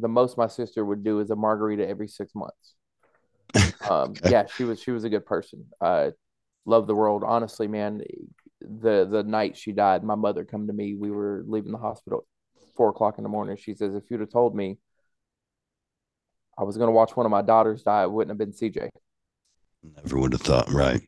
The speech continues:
Speaker 1: Yeah, it, she was the last one. Honestly, I thought I would have died before my sister because of just, you know, I'm on the go all the time. I figured if I'm gonna die, I'll die on a wreck or something before she died. Like, you,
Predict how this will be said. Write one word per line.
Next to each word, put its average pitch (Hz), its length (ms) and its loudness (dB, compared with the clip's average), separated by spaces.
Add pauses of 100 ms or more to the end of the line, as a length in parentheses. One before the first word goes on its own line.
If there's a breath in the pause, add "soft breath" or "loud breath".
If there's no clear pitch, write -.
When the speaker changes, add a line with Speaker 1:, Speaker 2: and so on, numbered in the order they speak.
(120)
Speaker 1:
Yeah, 131 240 4 (100)
it, 117 280 2
she - 140 -4
was 120 180 -2
the 117 120 -2
last 110 320 2
one. 107 80 -2
Honestly, 117 340 2
I 117 140 4
thought 110 220 4
I 143 100 8
would 117 140 6
have 110 100 0
died 104 240 0
before 110 260 -8
my 104 120 -6
sister - 400 -10 (340)
because 107 300 0
of 101 100 -4
just, 110 240 0
you 107 80 -4
know, 110 60 4
I'm 110 160 4
on 104 100 2
the 107 80 -4
go 104 140 2
all 117 160 6
the 104 60 -8
time. 110 200 -2
I 123 120 2
figured 104 240 -8
if - 520 -12
I'm 107 140 4
gonna 104 160 -2
die, 101 120 4
I'll 104 160 6
die 104 200 4
on 101 80 0
a 98 60 -2
wreck 117 220 2
or 107 60 -12
something - 240 -10
before - 180 -8
she 127 160 -6
died. - 200 -2
Like, 104 200 -2
you, 156 200 0